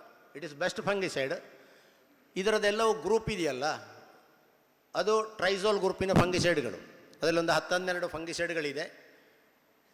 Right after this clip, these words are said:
ಪ್ರೊಪಿಕೊನಜಾಲ್ ಇದೆ, ಟೆಬುಕೊನಜಾಲ್ ಇದೆ, ಡೈಫೆನ್ಕೊನಜಾಲ್ ಇದೆ,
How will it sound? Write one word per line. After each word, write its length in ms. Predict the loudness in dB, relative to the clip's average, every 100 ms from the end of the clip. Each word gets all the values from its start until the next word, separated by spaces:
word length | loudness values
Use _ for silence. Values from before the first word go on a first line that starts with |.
| _ _
ಪ್ರೊಪಿಕೊನಜಾಲ್ 680 | -4 -4 -4 -2 0 0 -2
ಇದೆ, 260 | -2 -4 -4 -12 -20 -20 -12 -6
ಟೆಬುಕೊನಜಾಲ್ 640 | -4 -2 -2 0 0 -2
ಇದೆ, 540 | -4 -4 -6 -8 -20 -8 -4
ಡೈಫೆನ್ಕೊನಜಾಲ್ 720 | 0 0 0 -4 -2 -2 -2
ಇದೆ, 460 | -2 -4 -4 -12